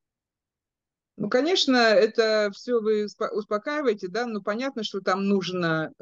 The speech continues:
то, что когда-то сделали преступление и вывели, выкинули евреев оттуда.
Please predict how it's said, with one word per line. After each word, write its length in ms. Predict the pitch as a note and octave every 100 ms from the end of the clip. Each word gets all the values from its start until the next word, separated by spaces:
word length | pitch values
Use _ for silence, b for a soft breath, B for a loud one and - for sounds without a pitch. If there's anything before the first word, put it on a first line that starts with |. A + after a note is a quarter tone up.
| -
то, 120 | - G#3
что 200 | - F3
когда-то 460 | F3+ F3 E3+ F3+
сделали 300 | E3 G3 F3+
преступление 960 | E3+ E3 - E3+ F#3 E3+ D#3+ D3+ D3 C#3+
и 40 | D3+
вывели, 640 | E3 D#3 D3 C#3+ C#3+ - - _ _ _ _ _ _ _ _ _ _ _ _ _ _
выкинули 520 | F3 A3+ G#3+ G3 F#3
евреев 400 | F3 F3 F3+ E3+ G#3+
оттуда. 520 | G3+ A#3+ A#3 B3